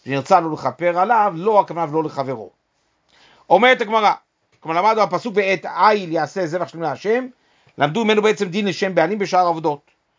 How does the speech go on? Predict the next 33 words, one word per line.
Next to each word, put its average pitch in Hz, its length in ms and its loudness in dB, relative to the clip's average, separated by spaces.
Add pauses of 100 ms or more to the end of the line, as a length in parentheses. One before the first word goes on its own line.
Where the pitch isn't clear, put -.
(120)
הוא 196 120 -4
נאמר 196 200 4
בעניין 185 260 0
עין 180 240 -4
נזיר. 131 320 -4 (520)
אשכחן 156 600 0
עין 156 160 -6
נזיר 151 320 -2
שאר 151 300 -2
שלמים 151 400 -4
נעלן. 113 340 -4 (340)
מי 165 80 0
אמר 202 140 6
שגם 175 220 -4
שאר 190 340 2 (140)
שלמים? 196 420 -4 (640)
וחיתם 139 300 0
עין 175 160 2
אלף 160 140 0
מעין 170 200 0
נזיר, 165 420 -2 (100)
אפשר 135 120 -10
ללמוד 156 180 0
מעין 160 180 0
נזיר, 175 320 -2 (380)
מה 160 120 4
לעין 185 180 0
נזיר 165 280 0
שכן 160 360 -2
יש 165 280 -4
עמו 156 260 -6
דמים 139 260 -2
אחרים? 185 420 -4